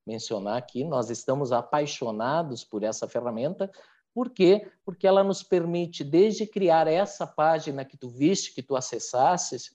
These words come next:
e quem está nos ouvindo pode acessar, e eu já convido para acessar através do link w w w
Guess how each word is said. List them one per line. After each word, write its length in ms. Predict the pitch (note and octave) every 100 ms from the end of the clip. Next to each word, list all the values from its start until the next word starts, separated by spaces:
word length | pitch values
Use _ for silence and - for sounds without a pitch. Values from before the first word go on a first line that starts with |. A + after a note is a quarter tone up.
| -
e 80 | B2
quem 260 | - D#3
está 260 | D#3 - D#3+
nos 220 | D#3 C3
ouvindo 460 | C3+ B2 D3+ F3+ D3
pode 440 | - D#3 F#3+ E3
acessar, 540 | D3 - A2 - D3+ D3+
e 40 |
eu 100 | B2+
já 200 | A#2+ D#3
convido 540 | D#3+ D#3 C3 D3 E3+
para 160 | C#3 C3+
acessar 600 | A#2 A#2 - B2 C#3+ D3 B2
através 680 | A#2 B2+ B2 C3 C#3+ D3+
do 120 | C3 B2
link 480 | B2 D3 D#3 - G#2+
w 560 | A#2+ C3 D#3+ E3 C#3+
w 400 | B2 C3 C3 A#2
w 540 | G2+ B2 D#3 F3 E3+